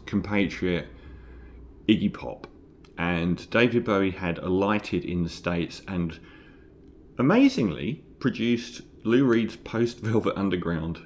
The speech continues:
album Transformer, and, um, Iggy Pop,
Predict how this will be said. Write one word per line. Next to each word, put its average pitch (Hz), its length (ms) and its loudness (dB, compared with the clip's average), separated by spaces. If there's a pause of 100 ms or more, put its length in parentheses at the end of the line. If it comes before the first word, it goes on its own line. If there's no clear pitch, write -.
(160)
album 90 340 2
Transformer, 90 720 -2 (880)
and, 104 480 6 (580)
um, 110 300 6
Iggy 123 300 2
Pop, - 320 -2